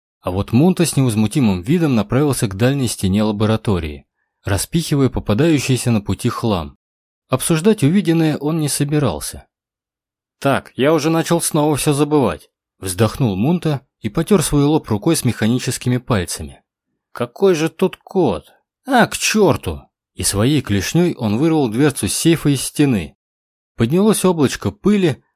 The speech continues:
но Мунта даже не закашлялся. Зато от шума заснувший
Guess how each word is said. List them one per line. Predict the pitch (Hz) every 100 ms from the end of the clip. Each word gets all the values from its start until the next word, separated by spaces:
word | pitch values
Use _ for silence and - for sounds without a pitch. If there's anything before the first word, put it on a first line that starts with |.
| -
но | 101
Мунта | 113 180 185 156
даже | 120 139 135
не | 131
закашлялся. | 120 123 104 80 87 76 - 76 _ _ _ _ -
Зато | 95 - 185
от | 156
шума | - 196 202
заснувший | 143 120 - 143 - -